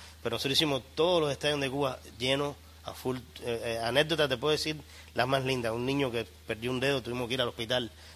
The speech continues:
a verlo por, por querer entrar por una cerca. La gente en la isla, la juventud, esperaron hasta las doce de la noche. Yo pensé que se iban a ir, se quedaron ahí esperando.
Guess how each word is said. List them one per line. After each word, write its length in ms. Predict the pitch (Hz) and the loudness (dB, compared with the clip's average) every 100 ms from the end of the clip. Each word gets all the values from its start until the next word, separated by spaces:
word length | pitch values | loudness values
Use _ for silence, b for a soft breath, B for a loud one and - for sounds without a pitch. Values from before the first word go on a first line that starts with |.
| B | B
a 100 | 107 | 2
verlo 440 | 131 147 131 120 - | 6 6 4 -2 -4
por, 160 | 117 113 | -6 -6
por 180 | 117 110 | -6 -4
querer 260 | 113 127 | -2 0
entrar 360 | 131 - 139 135 113 | -2 2 2 2 -2
por 200 | 113 110 | -10 -8
una 360 | 113 117 117 | -6 -4 -4
cerca. 400 | - 131 123 117 - B B B B - | -2 -4 -4 -10 -10 B B B B -6
La 120 | 127 | 2
gente 260 | 123 139 143 | 4 4 4
en 80 | 139 | 4
la 120 | 127 | 4
isla, 200 | 143 147 | 4 2
la 100 | 127 | 2
juventud, 340 | 123 120 139 | 0 -2 0
esperaron 420 | 147 - 131 143 139 | 0 4 4 4 4
hasta 240 | - 120 | 2 0
las 280 | 117 117 117 | 0 -4 -2
doce 260 | 139 139 131 | 2 4 4
de 60 | |
la 40 | 120 | 0
noche. 340 | 139 - 117 - B B B B B - 117 | 0 -4 -10 -12 B B B B B -14 -6
Yo 100 | 117 | -2
pensé 260 | 123 135 | 0 2
que 100 | 127 | 0
se 100 | 127 | 0
iban 100 | 135 | 2
a 60 | 135 | 2
ir, 120 | 143 | 0
se 160 | - 113 | -4 -4
quedaron 280 | 110 127 127 | 0 2 2
ahí 220 | 123 135 | 0 0
esperando. 680 | 127 - 113 131 131 120 107 | -2 -2 0 0 0 -6 -12